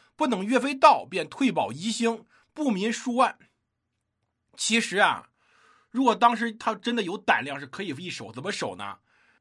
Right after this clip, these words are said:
其实这个方法是什么呢？就他完全可以把练湖水给放了。练湖是在镇江丹阳这里，它是运河的一个重要水源。只要能放湖水，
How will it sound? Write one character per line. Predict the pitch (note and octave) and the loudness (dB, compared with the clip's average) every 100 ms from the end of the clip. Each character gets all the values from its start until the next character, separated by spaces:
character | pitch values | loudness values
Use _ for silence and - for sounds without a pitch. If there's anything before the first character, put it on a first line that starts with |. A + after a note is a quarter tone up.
| _ _ _ _ _ _ - | _ _ _ _ _ _ -6
其 | A#3+ | 0
实 | C#4+ | 6
这 | |
个 | A#3+ | 8
方 | C4+ C4+ | 10 10
法 | F#3+ | 8
是 | F3 | 6
什 | C3 | 0
么 | D3 | -4
呢？ | G#3 D3 - _ _ | -2 -2 -4 _ _
就 | G#3+ | -2
他 | B3+ C4 | 4 4
完 | F3+ F#3+ | 4 2
全 | C4 C#4 | 2 0
可 | - A#3+ | 0 -2
以 | |
把 | G3+ - G3+ | -2 -4 -4
练 | A#3+ C#4 C4+ E3 | -2 0 0 0
湖 | F#3 A#3 | -4 -8
水 | - G3 | -4 -6
给 | B2+ | -6
放 | D#2+ - D4+ G#3 F2 | -12 4 6 6 4
了。 | - _ _ _ _ _ - | -18 _ _ _ _ _ -4
练 | D4+ E4+ C4 | 4 6 4
湖 | - B3 | 2 0
是 | |
在 | A#3+ F#3+ | 0 -2
镇 | C#4+ B3 | 0 -2
江 | G#3 A#3+ | 0 -4
丹 | A#3+ C#4 C#4 | 2 2 2
阳 | D3 A#2+ | -2 -4
这 | G2 | -10
里， | C#2 - _ _ - | -14 -20 _ _ 4
它 | D#4 | 6
是 | D4+ | 6
运 | A3+ C#4 | 4 0
河 | D#3 | 0
的 | G#3 | 0
一 | |
个 | B3+ | 0
重 | - C4+ | 0 2
要 | F#3 | 4
水 | D3+ B2 F2+ | 2 -4 -8
源。 | F#2 A#2+ C3+ _ _ _ _ _ _ _ _ _ | -6 -6 -8 _ _ _ _ _ _ _ _ _
只 | - A#3+ | 4 8
要 | D4+ | 8
能 | B3+ D4 | 8 2
放 | D#4 A3+ | 6 6
湖 | A3+ C4 | 4 -6
水， | - C#2+ - | -6 -10 -14